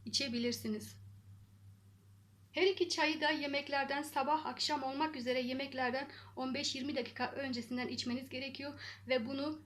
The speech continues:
bir hafta on gün kadar yaptığınız zaman mide asitinizi düzene sokmuş olacaksınız. Şu anda her iki bitki de evinizde yoksa bir çay bardağı kadar soğuk sütü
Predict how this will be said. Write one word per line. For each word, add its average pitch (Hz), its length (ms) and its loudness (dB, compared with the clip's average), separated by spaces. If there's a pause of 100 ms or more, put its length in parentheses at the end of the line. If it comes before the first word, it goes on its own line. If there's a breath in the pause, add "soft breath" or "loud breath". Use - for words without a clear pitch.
bir 311 120 2
hafta 262 280 4
on 277 200 0
gün 262 140 -2
kadar 247 240 0
yaptığınız 269 540 -2
zaman 247 320 -2 (180 loud breath)
mide 269 280 2
asitinizi 226 580 2
düzene 233 340 0
sokmuş 254 380 -4
olacaksınız. 220 720 -2 (1500)
Şu 370 80 4
anda 330 140 4
her 359 140 4
iki - 220 2
bitki - 220 -2
de - 140 0
evinizde 285 340 0
yoksa 302 540 2 (340 loud breath)
bir 349 260 6 (100)
çay 311 300 4
bardağı 254 400 2
kadar 254 280 0
soğuk 302 400 -2
sütü 277 480 -4